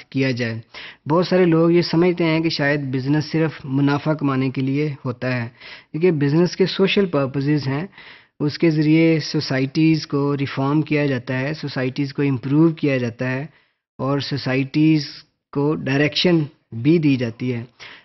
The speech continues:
तो ये बहुत ज़रूरी है कि हम इन्वेस्टमेंट पॉलिसी में इन मकासद को शामिल करें और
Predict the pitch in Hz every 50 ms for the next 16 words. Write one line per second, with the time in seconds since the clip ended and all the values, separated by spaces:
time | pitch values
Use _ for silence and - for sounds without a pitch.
0 | _ - - 151 151 165 175 165 156 165 175 185 170 156 151 147 151 151 160 175
1 | 175 175 165 165 165 165 156 151 156 156 156 147 139 - _ _ - 135 139 143
2 | 147 160 156 160 - 170 165 160 156 - 151 143 135 131 139 - - - 156 151
3 | 143 143 147 156 185 202 196 190 139 147 151 156 151 139 - 135 135 127 - 156
4 | 143 143 151 143 127 - 127 120 117 123 127 123 - 143 151 160 175 - _ _
5 | - - - - - _ _ _ _ _ - 135 139 143 147 147 151 147 151 156
6 | 156 151 147